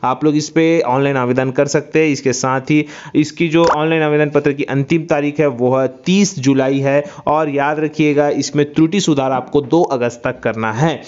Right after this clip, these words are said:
अब सब बात यह है कि दो अगस्त तक आपका यहाँ पे जो है एग्जाम नहीं होगा, जो भी होगा दो अगस्त के बाद होगा। तो आप लोग टारगेट बना के चलिए कि आपका जो एग्जाम है वो द-, जो दस अगस्त तक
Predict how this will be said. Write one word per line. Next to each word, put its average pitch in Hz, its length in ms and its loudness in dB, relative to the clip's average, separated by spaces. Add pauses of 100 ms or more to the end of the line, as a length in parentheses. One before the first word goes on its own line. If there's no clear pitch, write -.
(200)
अब 170 140 0
सब 151 420 -2
बात 127 400 -4
यह 139 120 0
है 160 100 2
कि 175 120 -4
दो 147 200 2
अगस्त 165 440 0
तक 151 100 2
आपका 139 300 0
यहाँ 123 340 0
पे 151 120 4
जो 139 140 0
है 135 180 0
एग्जाम 120 340 -2
नहीं 120 260 2
होगा, 147 260 2
जो 156 200 2
भी 170 100 0
होगा 165 220 2
दो 156 160 2
अगस्त 117 460 -2
के 180 160 2 (240)
बाद 147 340 -2
होगा। 95 300 -6 (240)
तो 139 120 2 (140)
आप 151 280 0
लोग 170 200 0
टारगेट 143 260 -2
बना 135 240 -2
के 135 100 0
चलिए 143 280 2
कि 165 120 -2
आपका 113 380 0
जो 156 100 2
एग्जाम 123 480 0
है 131 60 0
वो 160 140 0
द-, 117 280 0
जो 120 300 4
दस 135 340 -2
अगस्त 123 380 -2
तक 160 100 -2